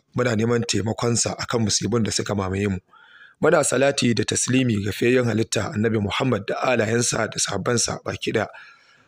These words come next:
Baya ka ƴan uwa masu kallo, Assalamu alaikum wa rahmatullahi wa barakatuhu.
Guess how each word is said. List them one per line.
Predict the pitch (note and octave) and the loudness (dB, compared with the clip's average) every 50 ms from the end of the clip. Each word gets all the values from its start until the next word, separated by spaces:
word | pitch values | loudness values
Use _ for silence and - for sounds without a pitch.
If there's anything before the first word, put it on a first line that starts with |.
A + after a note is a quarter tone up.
| _ - | _ 0
Baya | - D3 D#3+ E3+ | 2 2 2 4
ka | - C#3 | 4 4
ƴan | C3+ D3 D3 | 4 4 4
uwa | - D#3 D3+ | 4 4 4
masu | C#3 A#2+ - - A#2+ | 4 4 2 -2 0
kallo, | - C#3+ C3+ C#3 C#3 C#3+ C#3+ C#3 | 2 2 4 6 6 6 6 6
Assalamu | - D3 C#3 - - A#2+ B2 C3 B2+ A#2 A2 | 4 2 0 2 2 2 2 4 2 2 2
alaikum | - A2+ A#2+ C3 C3 - - C3 B2 B2 B2 | 2 2 2 2 2 2 0 0 0 0 0
wa | A2+ A2 | 0 -2
rahmatullahi | A2+ A#2 - F#3 A#2 A2 - - G2+ G2+ G#2+ A#2 A#2 A2 A2 G#2+ - - | -2 -2 -2 -2 -2 -2 -2 0 0 2 2 2 2 2 0 0 -2 -4
wa | - | -6
barakatuhu. | - F#2+ F#2 - - A#2 A2+ - - - | -8 -8 -6 -2 -2 -2 -2 -2 -6 -12